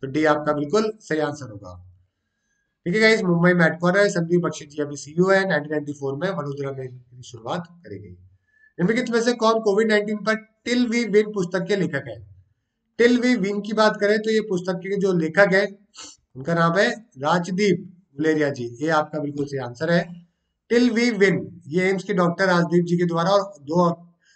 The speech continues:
और डॉक्टर के द्वारा दोस्तों लिखा गया है। तो ये था आज का आपका इंपॉर्टेंट session। कोई भी subscription लेना है तो बुनेश टेन या पीएचयू टेन यूज़ कर सकते हैं। और ठीक है guys, वापस से मिलेंगे Monday को classes में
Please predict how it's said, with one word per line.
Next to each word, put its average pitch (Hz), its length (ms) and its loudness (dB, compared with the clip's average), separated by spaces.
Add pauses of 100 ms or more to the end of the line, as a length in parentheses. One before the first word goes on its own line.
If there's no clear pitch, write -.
(140)
और 196 140 2
डॉक्टर 202 300 4
के 208 100 2
द्वारा 185 260 2
दोस्तों 170 360 0 (320)
लिखा 143 200 -4
गया 117 160 -8
है। - 180 -16 (1500)
तो 165 60 -2
ये 208 140 6
था 220 120 8
आज 214 180 4
का 214 100 4
आपका 208 300 4 (160)
इंपॉर्टेंट 175 340 0
session। 180 320 -2
कोई 208 180 0
भी 220 120 0
subscription 214 500 -2
लेना 202 240 4
है 208 120 2
तो 202 140 -8 (120)
बुनेश 185 380 -2
टेन 202 240 2
या 190 80 0
पीएचयू 170 400 -4
टेन 156 220 -2
यूज़ 151 200 -6
कर 156 120 -6
सकते 180 280 -2
हैं। 202 160 2 (560)
और 147 420 4 (320)
ठीक 165 200 -4
है 214 60 -2
guys, 220 320 4 (180)
वापस 160 320 -2
से 202 80 -2
मिलेंगे 196 360 0
Monday 170 280 2
को 185 140 -2
classes 175 420 -4
में 196 180 0